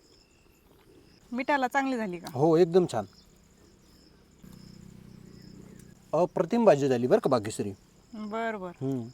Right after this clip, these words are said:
Speaker 2: तोंडात जरी टाकली ना भाजी, लगेच विरघळती, अशी चवदार शिजली आहे भाजी. उमराची भाजी बनवताना ना, फक्त थोडेसे उमरं व्यवस्थित शिजून घ्यायचे, इतकी चविष्ट लागते ना भाजी खाण्यासाठी.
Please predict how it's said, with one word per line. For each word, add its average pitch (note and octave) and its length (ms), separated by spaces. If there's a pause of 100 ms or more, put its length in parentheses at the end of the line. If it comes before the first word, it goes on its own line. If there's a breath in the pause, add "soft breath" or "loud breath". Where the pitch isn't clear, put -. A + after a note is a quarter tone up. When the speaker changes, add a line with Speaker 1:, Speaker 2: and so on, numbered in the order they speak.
(1080)
Speaker 2:
तोंडात F3 260
जरी F#3+ 160
टाकली G3 300
ना E3+ 60
भाजी, A#2+ 240
लगेच E3+ 280
विरघळती, D3 640 (460)
अशी B2+ 180
चवदार E3+ 380
शिजली C3+ 280
आहे D#3 100
भाजी. G#2 300 (260)
उमराची A3 280
भाजी D#3+ 200
बनवताना F#3 580
ना, F3+ 160 (200)
फक्त D3+ 340
थोडेसे G3 320
उमरं A3 280
व्यवस्थित B3+ 400
शिजून G#3+ 340
घ्यायचे, D#3 340 (380)
इतकी F3 260
चविष्ट A#3 380
लागते A3 300
ना A3 60
भाजी D#3 240
खाण्यासाठी. D3 480